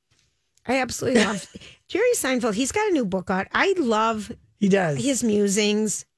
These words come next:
Speaker 1: I think he's clever. I,
Speaker 2: You
Speaker 1: I
Speaker 2: know
Speaker 1: would,
Speaker 2: how hard it
Speaker 1: I
Speaker 2: is
Speaker 1: would
Speaker 2: to
Speaker 1: rather
Speaker 2: muse
Speaker 1: have
Speaker 2: about everyday
Speaker 1: Yeah.
Speaker 2: stuff, which is what his humor
Speaker 1: Yeah.
Speaker 2: is.
Speaker 1: I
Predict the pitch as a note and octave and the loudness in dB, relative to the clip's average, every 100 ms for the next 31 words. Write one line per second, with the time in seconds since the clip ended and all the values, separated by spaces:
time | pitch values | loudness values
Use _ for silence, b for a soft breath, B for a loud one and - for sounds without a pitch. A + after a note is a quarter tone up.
0 | - G#3+ A3 B3+ A#3+ - A#3 - - - | -4 -2 0 -2 -2 -2 -4 -4 -6 -4
1 | B3 A#3+ B3+ B3+ B3 _ _ _ _ _ | -2 2 0 0 -4 _ _ _ _ _
2 | - G#3+ A3+ G#3+ - A3 D4 G4 G#4 F#4 | -4 0 0 -4 -4 2 4 4 2 0
3 | F#3 F#3 G3 A3+ C#4 D4 A#4+ F4+ F4 B3 | 2 2 4 4 6 4 4 4 6 4
4 | C4+ F4 E4 C4+ B3 - F#3+ F#3 G#3 A3+ | 4 4 4 4 2 0 0 2 4 4
5 | F#3+ G3+ G3+ D#4 F#3 F#3+ F#3 - G#3 E3+ | 4 4 4 2 0 2 0 0 -2 0
6 | F3 D3+ F3 D3+ F#3 E3 - F3 F3+ F#3 | 2 2 2 2 2 2 2 4 4 4
7 | F3+ F3+ G3 - C#4+ | 2 2 0 0 2